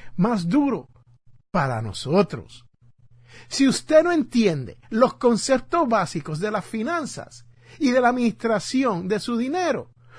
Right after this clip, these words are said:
usted no puede aplicar los conceptos que le ayudarán a vivir una vida rica. Sí,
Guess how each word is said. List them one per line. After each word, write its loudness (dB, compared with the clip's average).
usted 4
no -2
puede 2
aplicar -2
los 2
conceptos -2
que 2
le 2
ayudarán 2
a 6
vivir 8
una 4
vida 2
rica. 0
Sí, -6